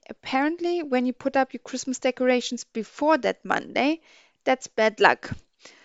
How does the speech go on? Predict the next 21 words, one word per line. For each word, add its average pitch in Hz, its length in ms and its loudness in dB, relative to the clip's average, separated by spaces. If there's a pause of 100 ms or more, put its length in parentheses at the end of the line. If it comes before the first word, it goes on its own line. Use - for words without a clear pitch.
(240)
So 220 500 -2 (300)
that's 262 260 -2
why 202 200 0
I 233 200 0
always 208 560 -4 (100)
wait. - 280 -2 (140)
<laughs> - 920 -20
Anyways, 190 320 -2
I'm 214 140 -6
drifting 226 300 -4
off 208 140 -2
here, 277 260 0 (420)
but 190 120 0
I'm 196 100 -2
just 214 180 -8
really 208 140 -2
excited 196 420 -4
about 170 240 -4
Christmas - 380 -8
this - 280 -16
year. 202 240 -2